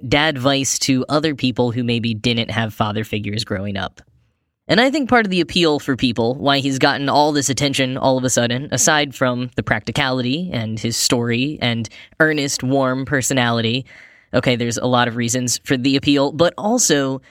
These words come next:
the videos are just very simple. They're pretty short, they're not overly produced. They kinda harken back to an earlier age of online video.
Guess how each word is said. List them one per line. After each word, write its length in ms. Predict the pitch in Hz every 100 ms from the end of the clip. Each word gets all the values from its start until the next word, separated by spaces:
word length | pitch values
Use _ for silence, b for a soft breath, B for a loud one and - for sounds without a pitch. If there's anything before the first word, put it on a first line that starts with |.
| b b -
the 80 | 151
videos 400 | 226 269 294 233
are 60 |
just 200 | 202 170
very 360 | 135 147 156 160
simple. 480 | - 165 143 110 - _ _ _ _ _ -
They're 80 | 104
pretty 220 | 127 104
short, 480 | - 170 160 156 -
they're 100 | 127
not 240 | 123 123
overly 340 | 127 120 123 110
produced. 720 | - 110 156 156 139 - - B B B
They 100 | 175
kinda 320 | 175 226 247 220
harken 380 | 202 208 208
back 300 | 175 180 190
to 180 | - 185
an 80 | 165
earlier 400 | 143 160 175 165
age 320 | 143 151 143
of 100 | 135
online 400 | 139 143 139 131
video. 460 | 131 143 120 -